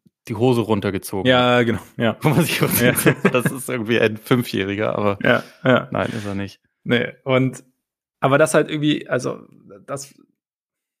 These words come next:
Speaker 2: dass sich das so ansammelt irgendwie und dass die Leute dann immer noch anonym das halt irgendwie über einen, über einen Art-,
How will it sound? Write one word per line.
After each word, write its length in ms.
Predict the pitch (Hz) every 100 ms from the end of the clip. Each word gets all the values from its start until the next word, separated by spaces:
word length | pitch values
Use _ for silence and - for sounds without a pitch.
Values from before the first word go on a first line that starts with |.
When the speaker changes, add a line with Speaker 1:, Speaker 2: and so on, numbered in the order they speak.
| _ _ _ _ _ _ _ _ _ _ _ _
Speaker 2:
dass 220 | - 120
sich 120 | - 131
das 180 | 131 -
so 400 | 147 170 - - _
ansammelt 840 | - 123 190 117 98 101 113 139 -
irgendwie 260 | 113 113 120
und 60 |
dass 140 | 110 110
die 60 |
Leute 260 | 117 113 127
dann 140 | 120 120
immer 160 | 135
noch 140 | 135 110
anonym 560 | 117 110 120 156 170
das 140 | 127 -
halt 120 | 110
irgendwie 180 | 120 123
über 120 | 110
einen, 220 | 110 107
über 120 | 110
einen 280 | 104 101 110
Art-, 200 | 101 -